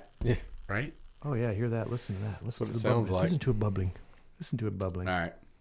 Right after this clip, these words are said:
Speaker 3: Let's see. Okay, here we go. <laughs>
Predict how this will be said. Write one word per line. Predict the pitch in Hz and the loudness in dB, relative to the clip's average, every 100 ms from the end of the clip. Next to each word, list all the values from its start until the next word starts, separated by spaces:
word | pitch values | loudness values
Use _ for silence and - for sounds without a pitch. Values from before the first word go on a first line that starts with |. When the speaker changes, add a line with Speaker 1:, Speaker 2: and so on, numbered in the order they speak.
| - - - | -20 -20 -14
Speaker 3:
Let's | 131 | -8
see. | 110 95 | -4 -2
Okay, | 104 92 | -2 0
here | 98 | 0
we | 101 | 0
go. | 92 87 - - - - - - - - - - - - - - | 0 -4 -10 -20 -20 -20 -20 -20 -20 -20 -20 -20 -20 -20 -20 -20
<laughs> | - | -12